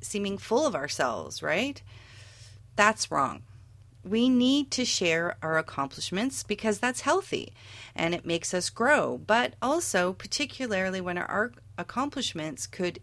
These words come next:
inspire or benefit others. Of course, we all know of those people who are always thinking and talking about themselves and never shut up about all the things they've done or are doing or plan to do.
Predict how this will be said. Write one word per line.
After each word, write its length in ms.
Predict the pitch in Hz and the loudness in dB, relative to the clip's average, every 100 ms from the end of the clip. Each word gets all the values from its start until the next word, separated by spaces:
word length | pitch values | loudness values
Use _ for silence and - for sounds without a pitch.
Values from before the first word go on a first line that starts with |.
| - - - | -20 -20 -10
inspire 640 | 180 180 170 160 160 165 | -6 -4 2 4 4 2
or 120 | - 147 | -6 -4
benefit 500 | 147 147 - 143 - | -4 -4 -4 -6 -6
others. 500 | 135 135 101 - - - - - - - - - | -6 -4 -6 -6 -12 -16 -20 -20 -20 -18 -16 -6
Of 180 | - 196 | -4 -4
course, 460 | - 285 330 330 - | -2 0 2 2 -2
we 140 | 226 - | -4 2
all 240 | 196 240 | 4 4
know 340 | 233 180 165 165 | 4 4 4 2
of 160 | - 160 | -2 -2
those 240 | 165 160 | -2 -2
people 320 | - 190 190 165 | -2 -4 -4 -4
who 140 | 160 | 0
are 200 | 147 - 139 | -2 -2 2
always 560 | 156 196 214 202 208 | 4 4 4 2 0
thinking 500 | - 170 175 175 170 | -4 -6 -4 -4 -4
and 100 | 143 | -6
talking 400 | 151 156 156 180 | -4 -4 -2 -4
about 280 | 175 160 160 | 0 0 0
themselves 520 | 175 - 143 143 143 | -4 -2 -2 -2 -4
and 220 | 139 139 | -6 -4
never 240 | 151 175 202 | 0 0 0
shut 280 | - 196 151 | 0 2 4
up 340 | 147 147 - | 2 2 -2
about 240 | 139 131 - | -4 -4 0
all 160 | 139 170 | 0 2
the 120 | 202 | 0
things 300 | - 180 180 | 0 -2 0
they've 240 | 180 170 | -2 0
done 380 | 160 143 147 147 - - - - | 0 0 0 -4 -10 -18 -14 -2
or 160 | 151 | 2
are 220 | 165 208 | 4 4
doing 580 | 190 170 160 160 160 156 | 4 4 4 2 0 -4
or 140 | - 143 | -6 -6
plan 360 | - 151 147 | -2 -2 0
to 140 | 143 135 | -2 -4
do. 400 | 151 147 113 | 0 0 -2